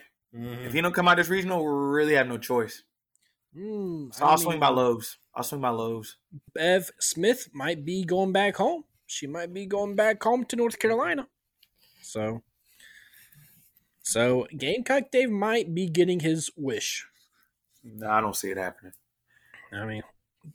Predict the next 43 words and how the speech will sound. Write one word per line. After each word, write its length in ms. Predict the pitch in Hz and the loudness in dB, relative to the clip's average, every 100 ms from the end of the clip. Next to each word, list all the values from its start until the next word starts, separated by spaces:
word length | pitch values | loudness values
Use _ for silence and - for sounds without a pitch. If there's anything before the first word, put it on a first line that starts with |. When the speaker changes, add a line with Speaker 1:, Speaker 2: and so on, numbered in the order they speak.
| - | -2
Speaker 2:
Not 100 | 233 | 0
Speaker 3:
they 60 | |
Speaker 2:
while 100 | 226 | 2
Speaker 3:
do 20 | 202 | 2
Speaker 2:
Don's 120 | 208 | 2
Speaker 3:
have, 260 | 202 233 254 | 4 4 4
Speaker 2:
there. 600 | 110 - _ _ - 135 | 0 -12 _ _ -8 -4
Speaker 3:
they 120 | 139 | -4
do 240 | 131 139 160 | -4 -4 -4
have 420 | - 170 190 190 | -4 -6 -6 -6
an 140 | 180 190 | -8 -4
opening, 600 | 214 220 226 240 240 233 | -4 -2 -2 -2 -4 -4
and 200 | 202 190 | -4 -2
they 200 | 196 208 | 0 2
are 140 | 214 | 2
talking 440 | 202 - 208 - 214 | 0 0 0 0 -2
about 480 | 202 190 208 196 185 | -2 0 2 2 -2
getting 440 | 208 196 190 165 - | -8 -6 -6 -6 -2
Bev 220 | 214 208 | 0 0
Smith. 340 | - 208 214 - | -2 -2 0 0
She 180 | - 165 | -4 -4
used 440 | 160 185 - - | -4 -4 -4 -8
to, 220 | 190 165 160 | -4 -2 0
uh, 220 | 156 147 - _ _ _ _ | 0 -4 -8 _ _ _ _
c-, 80 | - - - | -20 -20 -12
coach 280 | - 180 - - | -2 0 0 -2
over 220 | 185 196 | 0 2
there, 380 | 190 220 277 - | 4 2 0 -6
so, 440 | - - 143 131 123 | -6 -2 0 0 -2
uh, 120 | 123 | -2
yeah, 240 | 131 294 - _ _ - | -2 -4 -6 _ _ -14
they're, 280 | 147 156 - | -12 -12 -8
they 140 | 139 175 | -2 0
are 80 | 196 | 0
talking 280 | 165 196 | 0 -2
about 280 | 190 190 185 | 0 0 0
bringing 360 | 156 123 170 196 | -4 -2 -2 -2
her 60 | 214 | -4
home. 220 | 220 143 _ _ _ _ _ _ _ _ _ _ _ _ _ _ _ _ _ _ _ - 330 _ _ _ _ _ _ _ - | -6 -10 _ _ _ _ _ _ _ _ _ _ _ _ _ _ _ _ _ _ _ -18 -18 _ _ _ _ _ _ _ -4
And 200 | 139 135 | -4 -2
if 180 | 165 165 | -4 2
that 160 | 185 | 4
happens, 480 | 175 196 196 220 208 | 6 4 4 0 -2